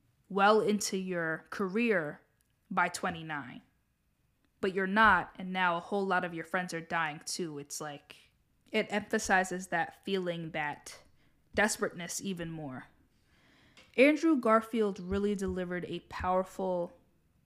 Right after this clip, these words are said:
and emotional performance. He was incredible in this role. You really believed that he was Jonathan Larson, like that. Like I said, that desperation, that passion for music and for writing and for creating songs and creating a show.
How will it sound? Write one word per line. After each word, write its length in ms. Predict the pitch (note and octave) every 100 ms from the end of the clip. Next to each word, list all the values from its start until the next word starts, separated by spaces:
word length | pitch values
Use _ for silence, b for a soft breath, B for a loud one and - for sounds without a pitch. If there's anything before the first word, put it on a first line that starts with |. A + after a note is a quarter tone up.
| _ _ _
and 220 | G#3 G#3+
emotional 440 | F#3+ F#3 F3+ - E3
performance. 800 | - E3+ D#3+ D#3+ B2 - - - _ _
He 440 | - - G#3+ G#3+
was 340 | G#3 F#3+ F3+ -
incredible 800 | - F3 - - G#3 G#3 G3 F#3
in 180 | E3+ F3
this 220 | E3 D#3+ -
role. 280 | D#3+ C#3 - -
You 160 | - G3
really 320 | F#3+ G#3+ A3
believed 420 | G3+ F#3+ F#3+ F#3
that 120 | F3 F3+
he 80 |
was 180 | F3 E3+
Jonathan 480 | - D#3+ D#3+ D#3 D#3
Larson, 420 | D3+ D3+ - C#3+
like 220 | C#3+ D3 -
that. 280 | D#3 D3+ B B
Like 140 | G#3 G#3
I 60 |
said, 200 | G3+ G3+
that 180 | F#3 D#3+
desperation, 800 | G3+ G3 - G3+ F#3+ G3 G#3 G3+
that 260 | E3+ -
passion 640 | - F#3+ F#3 - G#3 G#3 A#3 b b b b b b _
for 180 | - E3+
music 460 | G3+ G#3+ G3+ G3+
and 100 | E3+
for 140 | - F#3+
writing 420 | F3+ G#3 G3 F#3+
and 120 | E3+
for 100 | -
creating 440 | - - G3+ G3
songs 360 | F#3+ F#3 F3 F#3+
and 100 | D#3+
creating 460 | - G3 G3 F3+ E3
a 60 |
show. 500 | - G3 F#3 D#3+ C#3+